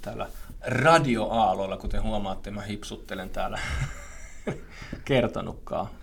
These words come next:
No niin, ää, me ollaan tämmöisessä aika kivan vihreässä huoneessa, joka muistuttaa Vegemestaa, josta myöhemmin. Ähm,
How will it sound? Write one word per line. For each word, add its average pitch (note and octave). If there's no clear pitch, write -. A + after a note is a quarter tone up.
No F3+
niin, G3
ää, C#3
me B2
ollaan G#2+
tämmöisessä A2
aika B2
kivan A2+
vihreässä G#2+
huoneessa, -
joka G1+
muistuttaa -
Vegemestaa, -
josta -
myöhemmin. G2
Ähm, A#2